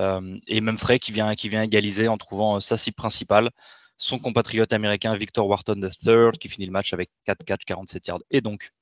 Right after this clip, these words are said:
un T D, pour égaliser à trois minutes de la mi-temps. Donc là, on se dit que Prague est bien parti pour son, pour son home opener. Mais malheureusement, euh, Cologne repasse devant avec un,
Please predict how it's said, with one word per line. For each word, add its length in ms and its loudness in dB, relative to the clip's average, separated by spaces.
un 80 -12
T 120 -10
D, 200 -6
pour 120 2
égaliser 320 4
à 60 8
trois 160 0
minutes 220 0
de 40 4
la 100 6
mi-temps. 260 2
Donc 160 0
là, 80 8
on 100 0
se 60 -2
dit 160 0
que 360 6
Prague 360 2
est 60 2
bien 180 0
parti 300 -2
pour 160 -10
son, 320 -8
pour 120 -10
son 240 -6
home 160 0
opener. 320 2
Mais 280 6
malheureusement, 840 6
euh, 760 -2
Cologne 280 6
repasse 320 2
devant 280 4
avec 180 4
un, 100 -2